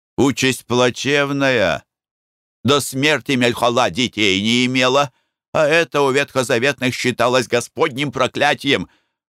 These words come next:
Ныне время иное. Храни же себя, да не постигнет тебя больший гнев, чем жену Давыдову.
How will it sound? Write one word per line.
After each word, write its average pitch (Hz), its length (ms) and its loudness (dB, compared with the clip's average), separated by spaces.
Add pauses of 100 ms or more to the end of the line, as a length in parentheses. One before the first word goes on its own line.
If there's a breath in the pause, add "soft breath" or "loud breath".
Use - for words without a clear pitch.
(800)
Ныне 143 960 0 (420)
время 127 640 2
иное. 82 560 0 (640 soft breath)
Храни 107 540 2
же 113 180 2
себя, 98 420 0
да 90 160 -2
не 92 140 -2
постигнет 98 680 -2
тебя 90 360 0
больший 87 480 -2
гнев, 87 320 -2
чем 80 240 -2
жену 95 360 0
Давыдову. 85 720 0